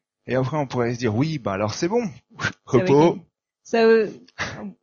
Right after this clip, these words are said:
Speaker 2: on one hand, we can kinda go, "Oh, fine. So, time to rest."
Speaker 1: C'est bon, on va s'asseoir, tout est cool.
Speaker 2: We'll just sit down, everything's great.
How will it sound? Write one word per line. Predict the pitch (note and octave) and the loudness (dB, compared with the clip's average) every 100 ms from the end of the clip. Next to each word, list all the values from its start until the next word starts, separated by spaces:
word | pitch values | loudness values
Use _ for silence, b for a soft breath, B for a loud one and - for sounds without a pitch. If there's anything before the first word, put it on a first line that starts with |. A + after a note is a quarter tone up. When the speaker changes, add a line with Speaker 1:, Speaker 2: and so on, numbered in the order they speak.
| D4+ - - | -20 -18 -8
Speaker 2:
on | G#3 | -4
one | G#3 A3 | -2 0
hand, | G3+ G3 | -2 -2
we | G3 | -4
can | G3+ G3 | -6 -6
kinda | F#3+ | -6
go, | F#3 F3 A3+ | -4 -4 -4
"Oh, | F3+ | -6
fine. | - C4+ G#3 E3+ F3 | -8 -6 -6 -8 -12
So, | - F#3+ F3 E3+ - - - | -12 -8 -6 -8 -14 -20 -6
time | A3 G#3 | -4 -2
to | F#3+ | -2
rest." | A3+ A3 - B B B B | -2 -2 -4 B B B B
Speaker 1:
C'est | - G2 | -10 -6
bon, | F2+ G2+ G2+ | -2 2 2
on | |
va | G#2 | 0
s'asseoir, | G2+ G#2+ - A2 A2+ A2+ G2 | -2 -6 -2 2 2 0 -6
tout | - G#2+ | -10 -10
est | |
cool. | - G#2+ A2 A#2 A#2+ - | -10 -10 -10 -10 -16 -8
Speaker 2:
We'll | G3+ | -6
just | G3 F#3+ | -4 -6
sit | - F#3+ | -8 -4
down, | G3 G#3 G#3 | -4 -2 -2
everything's | G#3 F3+ F#3+ - | -4 -4 -6 -4
great. | G3+ G#3 A#3 | 0 0 0